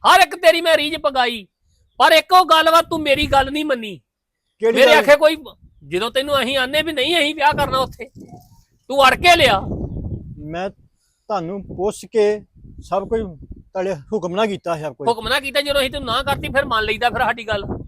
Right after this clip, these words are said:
Speaker 2: ਮੈਂ ਤਾਂ ਆਪਣੇ ਬੋਲ ਪਗਾਏ ਫਿਰ, ਸਿੱਧੀ ਗੱਲ ਵਾ, ਮੇਰੇ ਕੋਲ ਨਹੀਂ ਥਾਂ ਥਾਂ ਤੋਂ ਘੇਟਿਆ ਜਾਂਦਾ।
Speaker 1: ਫਿਰ ਸਾਡੇ ਵੀ ਬੋਲ ਪਗਾ ਨਾ ਫਿਰ।
Speaker 2: ਤੇ ਹੁਣ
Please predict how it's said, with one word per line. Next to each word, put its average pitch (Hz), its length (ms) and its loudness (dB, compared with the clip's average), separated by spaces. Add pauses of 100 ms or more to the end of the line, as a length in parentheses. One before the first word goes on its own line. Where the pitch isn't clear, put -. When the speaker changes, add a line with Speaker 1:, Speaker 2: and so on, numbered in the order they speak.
(640)
Speaker 2:
ਮੈਂ 233 320 -4
ਤਾਂ 247 80 0
ਆਪਣੇ 240 160 0
ਬੋਲ 202 240 2
ਪਗਾਏ 185 340 0
ਫਿਰ, 165 220 -4
ਸਿੱਧੀ 170 360 -8
ਗੱਲ 165 160 -2
ਵਾ, 139 160 -10 (200)
ਮੇਰੇ 196 120 -4
ਕੋਲ 220 120 0
ਨਹੀਂ 240 80 -4
ਥਾਂ 208 140 0
ਥਾਂ 190 140 0 (400)
ਤੋਂ 175 140 -10
ਘੇਟਿਆ 165 240 -4
ਜਾਂਦਾ। 139 220 -4 (1700)
Speaker 1:
ਫਿਰ 240 80 -2
ਸਾਡੇ 220 300 2
ਵੀ 320 80 -6
ਬੋਲ 269 280 4
ਪਗਾ 240 320 0
ਨਾ 254 140 -2
ਫਿਰ। 220 200 -6
Speaker 2:
ਤੇ - 220 -14
ਹੁਣ 220 220 -6